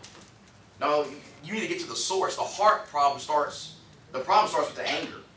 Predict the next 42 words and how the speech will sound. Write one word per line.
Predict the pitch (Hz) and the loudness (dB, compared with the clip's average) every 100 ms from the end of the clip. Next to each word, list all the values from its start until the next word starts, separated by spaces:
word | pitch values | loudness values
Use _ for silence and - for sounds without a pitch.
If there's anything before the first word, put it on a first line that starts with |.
| - - - - - - - - | -20 -20 -20 -20 -20 -20 -20 -2
You | |
gotta | 170 143 - | 2 2 2
deal | 151 185 | 0 0
with | - - 120 | 0 -2 -4
that. | 104 101 | -4 -4
And | 131 139 | -8 -10
if | 135 | -8
you | |
got | 156 127 - | -2 -2 -2
a | |
problem | - 165 220 - 139 | 0 6 6 6 0
with | 139 147 - | -2 -2 -2
your | 131 | -8
brother, | - - 135 - - - - - - - - | -6 2 6 6 4 -6 -16 -20 -20 -20 -10
you | 156 | 0
got | 143 - | 0 2
anger | 151 190 - - | 0 0 0 -2
against | 139 135 - | -4 -8 -6
him | 143 | -6
or | 139 | -4
hatred | 160 190 147 127 | -4 -4 -6 -10
towards | 135 127 | -8 -8
your | 120 | -8
brother, | 113 147 185 - - - - - - - | -2 4 4 4 -8 -16 -20 -20 -20 -12
you | - | -4
need | 170 151 | -2 -2
to | |
go | 147 156 151 | -2 0 0
to | |
him | 131 180 | -2 -4
before | 175 147 147 | -6 -6 -8
you | 127 | -8
go | 131 | -8
to | - | -6
church." | - - - - - - - - - - - | -4 -4 -6 -14 -14 -18 -20 -20 -20 -20 -10
And | - | 2
that | 170 247 | 4 4
also | - 190 | 4 2
applies | 175 170 160 | 2 2 0
to | 151 | -4
your | - | -10
spouse. | - 175 - - - | -2 -2 -2 -10 -16